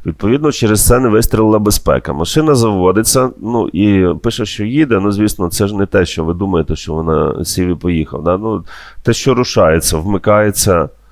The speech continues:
вмикається передача, і машина буде їхати.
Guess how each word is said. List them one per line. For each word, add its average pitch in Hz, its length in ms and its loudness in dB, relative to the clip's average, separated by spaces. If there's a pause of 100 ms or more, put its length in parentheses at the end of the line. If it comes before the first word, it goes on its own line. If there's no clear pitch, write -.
(480)
вмикається 101 1160 2
передача, 101 680 2
і 92 60 2
машина 101 440 -2
буде 95 280 -2
їхати. 78 440 -4